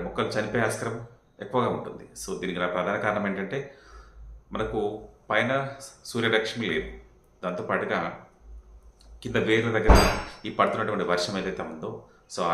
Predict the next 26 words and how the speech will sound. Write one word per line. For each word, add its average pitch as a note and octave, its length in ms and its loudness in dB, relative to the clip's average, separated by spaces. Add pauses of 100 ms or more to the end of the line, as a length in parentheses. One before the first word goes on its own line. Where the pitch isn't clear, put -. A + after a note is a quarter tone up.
నీళ్ళని A#2+ 380 4
కూడా A2 140 0 (180)
వేర్ల G#2 260 4
దగ్గర G#2 200 2
ఉండిపోవడం F#2 380 -2
వల్ల F2+ 140 -4 (720)
మొక్కకు B2+ 320 -2
కావాల్సినటువంటి A2+ 540 0 (120)
ఆహారం G#2+ 360 -2
ఏదైతే F#2+ 280 -4
ఉంటుందో F2 300 -10 (160)
మొక్క - 280 -8 (680)
ఈ - 20 -4 (220)
వేరు G#2+ 240 2
వ్యవస్థ G2+ 320 -2
అనేది F#2 200 -6 (100)
సప్లై G2 260 -4
చేయలేకపోతుంది. F2 640 -4 (340)
So, - 160 -8
దీనివల్ల A#2+ 400 2
ఏమవుతుందంటే A#2 460 -2 (100)
మొక్క G2 200 -8 (640)
నీరసం A#2+ 420 4
అయిపోయేసి F#2 480 0 (240)
ఆకులన్నీ G#2 460 0
కూడా G#2+ 140 2